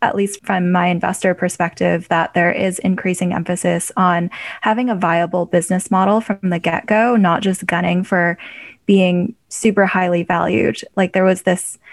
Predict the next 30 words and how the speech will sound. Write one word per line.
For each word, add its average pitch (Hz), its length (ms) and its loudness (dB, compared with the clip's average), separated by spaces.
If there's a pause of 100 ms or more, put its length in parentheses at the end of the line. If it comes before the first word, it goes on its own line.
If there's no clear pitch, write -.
(180)
I 214 60 0
remember 208 360 0
this 196 160 -4
episode 180 440 0
of 180 100 -4
Silicon 175 380 0
Valley 170 420 0
a 175 40 -6
few 170 200 -4
years 175 240 -4
ago 170 240 -2
where 175 540 -2
that - 240 -2
crazy 196 420 -2
billionaire 180 500 -2
investor, 185 520 -4
Russ 185 200 0
Hanneman, 214 560 2 (800)
was 190 260 2
trying 180 220 2
to 185 80 -4
dissuade 185 460 0
the 180 100 0 (200)
Pied 175 260 -2
Piper 170 640 0
guys 165 480 -2 (120)
not 175 360 2
to 165 580 0 (400)
earn 180 460 0
revenue, 196 540 2